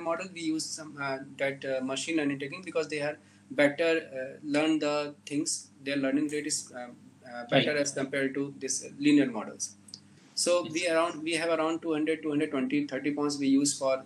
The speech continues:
Speaker 1: the calibration of model, seventy percent data set. And rest we,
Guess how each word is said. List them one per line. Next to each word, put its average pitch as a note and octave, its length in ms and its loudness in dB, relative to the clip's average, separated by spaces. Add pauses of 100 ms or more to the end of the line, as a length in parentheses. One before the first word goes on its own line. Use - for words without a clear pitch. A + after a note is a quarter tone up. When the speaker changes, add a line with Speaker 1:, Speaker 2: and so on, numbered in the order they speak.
(100)
Speaker 1:
the B2+ 80 -4
calibration B2+ 500 -6
of C#3+ 140 -6
model, C#3 240 -2
seventy C3 300 -10
percent C3+ 280 -8
data C3+ 220 -4
set. F#3 180 -8 (420)
And D3 200 4
rest E3+ 320 4
we, D3 340 4